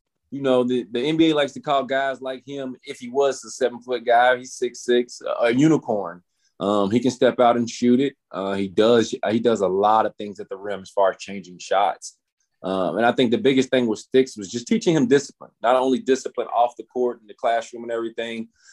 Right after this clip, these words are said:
but teaching them discipline on the court, when to go get plays, when to go get the ball, when to be a rebounder,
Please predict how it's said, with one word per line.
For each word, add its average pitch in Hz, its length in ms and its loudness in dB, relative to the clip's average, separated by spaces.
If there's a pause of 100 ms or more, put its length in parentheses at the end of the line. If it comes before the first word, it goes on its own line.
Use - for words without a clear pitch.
(120)
but 117 100 2
teaching 127 240 2
them 117 140 6
discipline 120 460 0
on 110 180 2
the 101 80 -2
court, - 360 -4 (120)
when 113 240 0
to 123 60 4
go 120 200 6
get 113 240 0
plays, 98 440 -2
when 110 140 -4
to 110 40 -4
go 110 180 0
get 107 200 -4
the 98 80 -10
ball, 95 420 -2
when 104 160 -14
to 104 80 -20
be 110 160 -4
a 107 60 0
rebounder, 92 680 -6